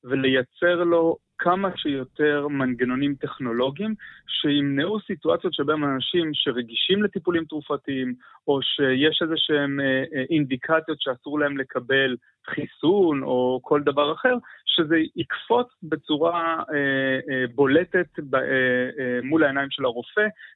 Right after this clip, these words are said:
כאשר הוא פותח את התיק הרפואי. מצד שני, המינימום הנדרש מהרופא, אה, גם אם, אה, מדובר על מסגרת זמן מצומצמת, זה לפתוח את התיק הרפואי של המטופל, מה שאנחנו רואים, אה, שיש מצבים שזה לא נעשה, והטיפול,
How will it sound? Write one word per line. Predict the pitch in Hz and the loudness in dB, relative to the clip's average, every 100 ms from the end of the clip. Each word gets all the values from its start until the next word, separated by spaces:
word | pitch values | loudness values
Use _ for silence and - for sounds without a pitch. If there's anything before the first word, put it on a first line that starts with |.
| _ | _
כאשר | - 135 - | 0 2 2
הוא | 170 151 | 2 0
פותח | 135 143 | -2 -2
את | - | -2
התיק | 139 135 | -6 -4
הרפואי. | 127 120 - 120 107 - - _ | -4 -6 -4 -4 -4 -12 -20 _
מצד | 135 131 - 202 214 | -4 -4 0 0 2
שני, | 208 226 143 | 2 2 2
המינימום | 131 131 185 196 175 | 2 2 2 0 0
הנדרש | 156 135 135 160 127 - | 0 0 2 2 0 -4
מהרופא, | 117 117 117 - 214 135 _ _ _ _ _ 135 | -4 -2 -4 0 0 0 _ _ _ _ _ -2
אה, | 120 120 113 | 0 0 2
גם | 135 175 202 | 2 4 2
אם, | 175 151 | 0 2
אה, | 143 | 2
מדובר | 135 123 123 135 | 2 0 0 2
על | 147 143 | 2 2
מסגרת | 127 110 143 135 | 0 0 0 2
זמן | 156 160 | 0 -2
מצומצמת, | 156 196 254 233 147 | -6 0 0 -2 -4
זה | 147 | -2
לפתוח | 135 127 - - 196 240 | -2 -4 -10 0 2 2
את | 247 | 0
התיק | 185 156 143 | -2 -2 0
הרפואי | 139 123 - 131 123 | 0 -2 -4 -4 -2
של | - 123 | 0 -2
המטופל, | 120 117 120 127 | -2 -6 0 0
מה | 127 131 | 2 -2
שאנחנו | 135 127 | -2 -2
רואים, | 143 160 165 - - _ 143 | 0 -2 -2 -12 -20 _ 0
אה, | 143 | 2
שיש | - 151 143 160 143 156 196 | 2 2 2 2 2 2 0
מצבים | 175 147 131 139 | -2 -2 -2 -4
שזה | - 135 123 | -4 -2 0
לא | 127 208 | 2 2
נעשה, | 233 160 123 - 117 | 2 -2 -2 -2 0
והטיפול, | 120 113 123 147 151 | -2 -4 -6 -2 -2